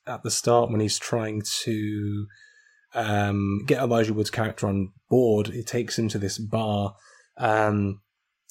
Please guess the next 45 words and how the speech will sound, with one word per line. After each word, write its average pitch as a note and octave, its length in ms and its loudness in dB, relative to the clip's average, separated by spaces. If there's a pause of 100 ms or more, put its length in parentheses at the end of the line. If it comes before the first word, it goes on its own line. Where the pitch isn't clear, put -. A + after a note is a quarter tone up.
(160)
and A#2+ 80 2
saying, G#2 200 2
"Look, G#2 200 0
I've - 120 -4
seen A#2+ 160 2
this G#2 160 0
bail G#2 360 0
report. G2 440 0
This G2+ 180 -6
low-level G#2+ 480 0
drug G#2 240 -2
dealer G2+ 160 0
has F#2+ 100 -4
been G#2 140 -2
bailed G2 320 -2
out G2 140 -4
for A2 60 -10
two B2 280 0
hundred G#2+ 400 -4
thousand G2 420 -4
dollars." G2 480 0 (600)
You A2+ 60 -2
know, F2+ 60 -4
we F#2 100 -4
both A2+ 360 -2
know A2+ 140 0
that G#2+ 160 -4
doesn't G#2 280 2
make G2 260 -2
sense. G2 500 -2 (460)
And A2 140 -2
at G#2+ 80 -2
the G#2 80 -2
same G#2+ 300 2
time, G2+ 300 0
he's G2+ 180 -8
just - 380 -6
throwing G2+ 480 2
Tabasco G2+ 580 0
on G2 80 0
a G2 80 -2
lemon G2 340 -2
slice. F2+ 540 -4 (420)
Uh, G#2 360 2 (600)
<laughs> - 200 -12